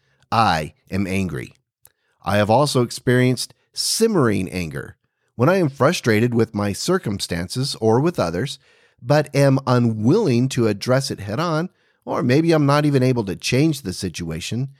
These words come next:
then I stew over it. The longer it sits there, the more distant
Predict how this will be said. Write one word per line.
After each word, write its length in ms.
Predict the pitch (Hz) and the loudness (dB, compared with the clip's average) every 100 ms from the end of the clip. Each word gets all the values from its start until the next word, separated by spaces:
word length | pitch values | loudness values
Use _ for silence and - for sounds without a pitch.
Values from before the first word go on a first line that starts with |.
| _ _ _ | _ _ _
then 280 | 104 127 147 | 0 2 2
I 280 | - 127 135 | 0 0 2
stew 800 | 135 - - - 143 165 175 151 | 2 0 -2 -2 0 0 0 -2
over 240 | - 73 | -4 -6
it. 240 | 69 - - _ _ _ _ _ | -10 -12 -20 _ _ _ _ _
The 120 | 95 | -4
longer 380 | 92 110 143 165 | 2 2 4 2
it 120 | 151 | 2
sits 260 | - 151 - | 0 0 0
there, 340 | 92 90 95 _ _ _ - | 0 0 -2 _ _ _ 0
the 100 | 110 | 2
more 280 | 107 107 104 | 4 4 0
distant 640 | 87 156 156 - 87 | -2 0 0 -2 -6